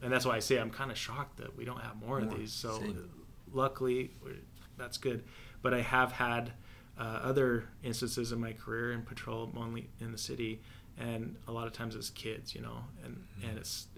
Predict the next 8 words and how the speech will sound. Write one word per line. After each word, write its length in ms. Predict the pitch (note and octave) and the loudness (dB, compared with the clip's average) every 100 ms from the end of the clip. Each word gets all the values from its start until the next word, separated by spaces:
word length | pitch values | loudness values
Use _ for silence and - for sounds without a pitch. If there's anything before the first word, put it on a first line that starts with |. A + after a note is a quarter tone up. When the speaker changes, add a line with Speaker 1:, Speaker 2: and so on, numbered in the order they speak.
| - | -10
Speaker 1:
and 220 | B2 A2+ | -6 -6
I, 160 | A#2 A2+ - | -4 -6 -8
I 60 | A2+ | -8
think 260 | A2 A#2 A#2 - | -6 -6 -8 -12
the 80 | |
biggest 460 | A2+ A#2 A#2 A2 - - - - | -4 -2 0 -2 -6 -10 -16 -12
co-, 100 | - - - - | -12 -12 -12 -10
um, 300 | A2+ A2+ | -8 -6